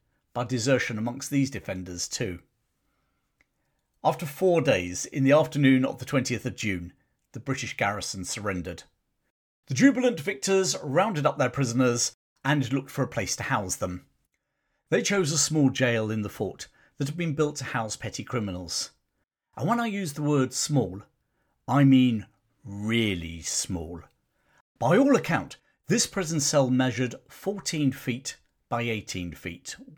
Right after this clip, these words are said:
four point three metres by five point five metres for those of you who do metric. It had two windows, which were heavily barred which didn't help air circulation. The British garrison had referred to it as the Black Hole.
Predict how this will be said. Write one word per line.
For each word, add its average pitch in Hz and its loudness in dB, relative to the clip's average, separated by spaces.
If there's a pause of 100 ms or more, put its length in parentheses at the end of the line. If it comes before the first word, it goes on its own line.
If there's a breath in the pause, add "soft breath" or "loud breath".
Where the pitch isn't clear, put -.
(100)
four - -8
point 95 -12
three 101 -8
metres 90 -8
by 82 -10
five 90 -12
point - -18
five 92 -10
metres 87 -10
for - -16
those 95 -12
of - -18
you 87 -8
who 87 -8
do 92 -10
metric. - -14 (880)
It - -12
had 143 -4
two 226 0
windows, 92 0 (260 soft breath)
which 139 -8
were 127 -6
heavily 139 -2
barred 98 -2 (380)
which 139 -4
didn't 131 -2
help 110 -4
air 110 -8
circulation. 90 -10 (960)
The 160 -4
British 202 -2
garrison 147 4 (200 soft breath)
had 139 -8
referred 143 2
to 135 -6
it 120 -4
as 113 -4 (180)
the 98 -8
Black 104 -6
Hole. 90 -6